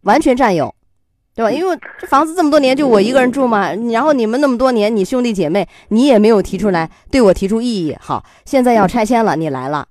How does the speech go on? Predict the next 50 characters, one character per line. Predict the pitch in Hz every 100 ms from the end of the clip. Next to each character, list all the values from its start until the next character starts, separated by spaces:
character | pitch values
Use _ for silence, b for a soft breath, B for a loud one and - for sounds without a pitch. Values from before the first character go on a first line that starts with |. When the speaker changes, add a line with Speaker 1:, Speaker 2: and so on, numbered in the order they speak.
| _ _ _
Speaker 1:
那 | 262
我 | 220 190
就 | 185 262
以 | 196
这 | 233
种 | 202 175
身 | 220 214
份， | 185
Speaker 2:
嗯。 |
Speaker 1:
就 | 190
跟 | 254
你 | 226
没 | 175 170
关 | 208 202
系， | 202 165
我 | 165 156
和 | 143 170 185
拆 | 185 190
迁 | 185 180
办 | 185
去 | 160
谈， | 156 139 135 - b
钱 | - 175 180
给 | 196
我， | 180 101 85 b b
我 | 180 175
是 | 160 269 233
想 | 175 139
独 | 185 170 196
占 | 262 180
这 | 208 170
笔 | 151
拆 | 185 156
迁 | 170
款。 | 165 117 - b b b
如 | 202 320
果 | 220
这 | 311
样 | 311 190
的 | 165
话， | 170 127
Speaker 2:
嗯。 | - -
Speaker 1:
算 | - - 277
不 | 214
算 | 214 196
是 | - 196
一 |
种 | 170 147
侵 | - 202
权， | 190 151 135